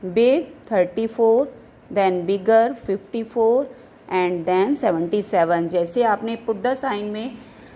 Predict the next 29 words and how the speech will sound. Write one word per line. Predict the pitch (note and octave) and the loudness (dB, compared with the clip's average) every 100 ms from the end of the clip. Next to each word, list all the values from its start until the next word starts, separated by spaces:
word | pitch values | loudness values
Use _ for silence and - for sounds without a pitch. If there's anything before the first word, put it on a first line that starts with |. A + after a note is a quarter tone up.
| - | -10
लर्न | G3+ A3+ C4+ D4 - - | -2 0 0 -4 -10 -12
सीखा | - A3 C#4+ D4 | -6 -4 0 0
था | D4 B3 G#3+ G#3+ | 2 0 0 -4
कि | A#3 A#3+ F4 - - - - - - - | -2 0 0 -2 -20 -20 -20 -20 -12 -2
हमारी | A3 G#3+ A#3 | 4 4 2
जो | B3 | 0
ये | C#4+ C#4 | 2 2
बीक | G3+ A#3 A#3+ | 0 -4 4
होती | B3 A#3+ G#3 | 4 4 0
है, | G#3+ A3 | 2 2
जो | A#3 G#3 | 2 2
माउथ | G3+ A3+ C#4+ | 2 0 0
होता | C#4 - G3 | -2 0 0
है, | G#3 | 2
ये | B3+ | 2
ग्रेटर | B3+ G3 F#3+ G3 A3 | 2 2 0 0 0
की | A3 | -2
तरफ | G3+ F3+ F3 - | 0 0 -2 -6
खुलता | E3 D3+ D3 | -8 -4 -4
है। | - - - - - - - | -6 -10 -20 -20 -20 -20 0
So, | G#3+ G3+ A#3+ A#3+ | 4 4 2 0
ट्वेंटी | G#3 G3 G3 A#3 A#3+ | 0 0 0 -2 0
वन, | B3 B3+ D#4 C4 | 2 2 0 0
then | F3+ F3+ F3+ | 0 -2 -2
thirty-four, | G3 F#3 F#3 B3+ B3+ B3 C4 C#4 | -2 -2 -2 -4 0 4 4 2
then | G#3 F3+ F3+ - | 0 -4 -4 -8
fifty-four, | F3+ - - B3 B3+ B3+ C#4 | -10 -8 -8 -6 0 2 2
then | A#3 G3 F3+ F#3 | 0 -2 -2 -4
seventy-seven। | F#3 E3 E3 F3+ B3+ F4 - - - - A3 E3+ D#3+ - | -4 -2 -4 -4 -4 -4 -12 -20 -20 0 2 2 0 -10